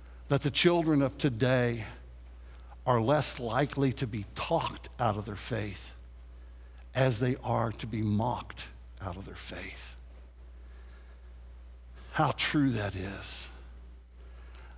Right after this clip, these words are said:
I know when I was in college, there were people who would try to argue, reason, "How can you believe in God?" And they would, they would try arguments of logic, arguments of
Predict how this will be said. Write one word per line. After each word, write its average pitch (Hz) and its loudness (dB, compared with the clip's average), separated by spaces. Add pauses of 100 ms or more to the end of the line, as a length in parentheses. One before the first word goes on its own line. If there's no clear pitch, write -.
(120)
I 156 8
know 165 10
when 156 6
I 170 10
was 170 6
in 151 6
college, 156 4
there 151 6
were 151 4
people 151 2
who 143 6
would 143 2
try 151 6
to 143 4
argue, 143 6
reason, 143 4
"How 135 6
can 147 0
you 135 4
believe 131 4
in 135 4
God?" 117 4 (920)
And 131 6
they 170 10
would, 175 6 (240)
they 160 8
would 160 4
try 160 8
arguments 147 6
of 120 2
logic, 123 4 (560)
arguments 139 6
of 117 -4